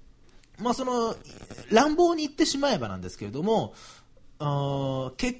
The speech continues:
果には必ずがげ-、原因があるということを、その因果というふうに言うと思うんですね。で、因果律ってじゃあ何かっていうと、その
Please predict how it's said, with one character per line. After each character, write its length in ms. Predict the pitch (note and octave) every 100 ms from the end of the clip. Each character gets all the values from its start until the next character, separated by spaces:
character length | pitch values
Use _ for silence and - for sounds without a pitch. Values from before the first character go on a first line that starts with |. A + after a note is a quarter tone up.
| -
果 140 | D#4+
に 120 | E4+
は 100 | D#4+
必 180 | - F3 F#3+ G#3 G3+
ず 80 | G#3
が 100 | F3+
げ-、 320 | D3 E3+ - D3
原 140 | E3+
因 200 | F#3+ F#3
が 140 | F3
あ 60 | E3
る 80 | C#3+
と 240 | - D#2+ - - _ - - -
い 100 | B3 D4+
う 80 |
こ 140 | D#4 D#4+
と 720 | D#4+ D#4 D4+ D4 C4 - E4
を、 60 | G3+
そ 100 | C3+
の 80 |
因 180 | B2+ C#3+
果 120 | G2
と 100 | -
い 60 | G2+
う 20 |
ふ 80 | F#2+
う 40 |
に 100 | F2+
言 80 | F#2+
う 40 | F2
と 80 | D#2
思 60 |
う 40 | -
ん 20 |
で 60 | -
す 60 |
ね。 160 | G#3+ D#4 - - - - - - -
で、 400 | C#4 C#4 - - -
因 280 | A#3+ C#4 D4+
果 100 | D#4
律 240 | C#4+ -
っ 20 |
て 140 | - A3
じ 80 | E3
ゃ 40 |
あ 20 |
何 240 | D3 D3 C#3
か 100 | C3+
っ 20 |
て 120 | -
い 40 | C#3+
う 40 |
と、 160 | A#3 F#3+
そ 120 | C4
の 160 | C4+